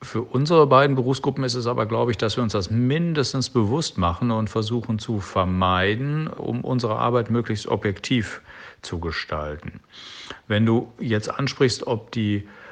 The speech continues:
Frage der sozialen Herkunft oder des sozialen Status relevant ist für die Glaubwürdigkeit einer Person, so würde ich spontan sagen, nein, äh, nicht im geringsten, denn mir fällt im Umkehrschluss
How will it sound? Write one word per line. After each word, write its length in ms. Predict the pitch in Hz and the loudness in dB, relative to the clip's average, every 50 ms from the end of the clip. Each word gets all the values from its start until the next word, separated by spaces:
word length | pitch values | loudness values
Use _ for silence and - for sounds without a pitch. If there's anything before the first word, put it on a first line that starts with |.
| - - | -20 -20
Frage 460 | - - - - 95 95 101 98 101 95 | -16 -10 -4 0 0 0 2 0 0 0
der 160 | 104 98 92 | 0 0 0
sozialen 580 | 98 95 90 - - 113 104 101 104 104 101 | -2 -4 -6 -4 -4 -2 0 2 2 2 2
Herkunft 560 | 92 87 101 117 127 131 127 - 135 120 - - | 0 0 2 4 4 2 4 2 0 0 0 0
oder 160 | 117 98 92 | -2 0 0
des 160 | 95 95 87 | 0 -2 -4
sozialen 640 | - 110 95 - - 107 98 95 92 90 90 90 90 | -4 -4 -6 -4 -4 0 0 2 2 2 0 0 0
Status 960 | 98 - - - - 107 101 107 123 143 - - 98 82 78 - - - 107 | -2 -4 -4 -4 -2 0 4 4 4 2 2 0 -2 -2 -2 -4 -6 -6 -2
relevant 540 | 95 90 92 101 95 87 98 101 123 123 131 | -2 0 0 0 0 0 0 0 0 0 -2
ist 100 | 117 - | -4 -4
für 140 | - 110 98 | -4 -2 -4
die 100 | 95 92 | -2 -4
Glaubwürdigkeit 880 | - 101 92 123 165 175 - - 127 104 101 95 - - 107 107 104 | -2 -2 2 2 2 2 2 0 2 2 0 -4 -2 -2 -2 -2 0
einer 200 | 110 107 104 98 | -2 -2 -2 -2
Person, 640 | 92 - 101 98 95 101 120 139 151 135 107 95 90 | -2 -2 -2 -2 0 0 0 0 0 0 0 0 -2
so 320 | 85 87 92 92 95 98 - | -2 -2 -4 -4 -4 -4 -6
würde 380 | 95 113 104 98 98 95 101 113 | -8 -8 -6 -4 -4 -2 -2 -4
ich 380 | - 107 90 - - - - _ _ - - 90 82 85 - - | -4 -6 -6 -8 -12 -16 -20 _ _ -14 -14 -12 -12 -10 -8 -8
spontan 560 | - - - - 98 92 92 95 101 104 104 | -8 -8 -6 -4 -4 -4 -2 -4 -4 -4 -2
sagen, 300 | 104 107 104 101 98 95 | -2 -2 -2 -2 -2 -2
nein, 520 | 98 95 98 117 120 95 82 76 76 78 78 - - 87 | -2 -2 -2 -2 -2 -4 -6 -8 -10 -12 -12 -12 -12 -10
äh, 260 | 95 95 92 92 95 101 | -8 -8 -8 -8 -8 -6
nicht 260 | 98 98 101 95 - | -6 -6 -6 -4 -4
im 140 | - 98 95 | -4 -2 0
geringsten, 460 | 92 87 85 95 113 117 - - 120 | 0 0 0 0 -2 -2 0 0 2
denn 160 | 110 107 107 | 2 2 2
mir 100 | 107 104 | 2 0
fällt 320 | 92 - 107 104 104 104 107 | 0 2 2 2 2 2 0
im 100 | 107 107 | -4 -4
Umkehrschluss 680 | 107 120 120 - 123 110 - - 120 113 107 110 - | -2 -2 2 2 2 2 2 0 0 -2 0 -2 -8